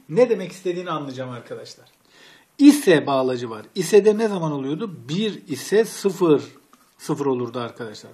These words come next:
Buradan P'nin bir olduğu apaçık ortada. Veya bağlacında da arkadaşlar sıfır olabilmesi için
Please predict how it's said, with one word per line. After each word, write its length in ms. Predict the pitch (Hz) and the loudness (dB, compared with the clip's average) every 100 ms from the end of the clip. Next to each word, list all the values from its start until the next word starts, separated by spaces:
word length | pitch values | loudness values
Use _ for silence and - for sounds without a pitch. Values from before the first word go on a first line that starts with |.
| - | -8
Buradan 380 | 233 226 151 143 | -4 0 0 -2
P'nin 540 | - 170 147 165 233 - - _ 139 | -2 0 2 0 -2 -8 -20 _ -8
bir 220 | 160 214 | 0 4
olduğu 460 | 170 151 156 - | 4 4 -2 -4
apaçık 440 | 190 - 151 226 160 | -4 -4 -6 -6 -6
ortada. 460 | 131 - 131 98 - - - - - | -6 -6 -10 -12 -16 -20 -20 -20 0
Veya 540 | 143 294 302 262 226 | 6 8 8 6 4
bağlacında 600 | 220 214 208 196 208 202 | 4 6 6 4 0 -2
da 80 | 185 | 0
arkadaşlar 480 | 160 165 151 - 135 | -2 -2 -4 -4 -6
sıfır 280 | - 208 226 | -6 -4 0
olabilmesi 680 | 202 196 190 196 196 196 | 2 0 -2 -4 -4 -4
için 280 | 180 254 247 | -6 -6 -8